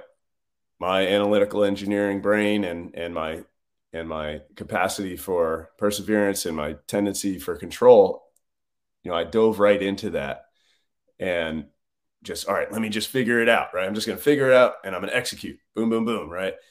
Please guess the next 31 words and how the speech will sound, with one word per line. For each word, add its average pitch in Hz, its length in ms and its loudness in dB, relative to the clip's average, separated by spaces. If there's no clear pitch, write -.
Very 127 360 6
industrial, 110 560 0
very 107 300 -2
kind 104 240 -4
of 95 220 -6
militaristic 110 720 -2
approach - 500 -4
to 98 60 -16
my 85 160 -6
life. 87 440 -2
And, 95 320 -4
uh, 90 300 -2
that 127 380 0
works 127 300 2
for 123 160 -2
a 113 60 0
little 135 240 4
while, 95 560 -2
but 107 100 -4
it's 104 140 -4
not 107 220 -2
sustainable, 90 600 -10
right? 80 260 -8
It's - 180 -16
just, - 360 -12
it's 90 180 -16
inefficient, 98 680 -6
takes - 240 -12
too 117 120 -6
much 101 240 -2
fuel. 87 460 -10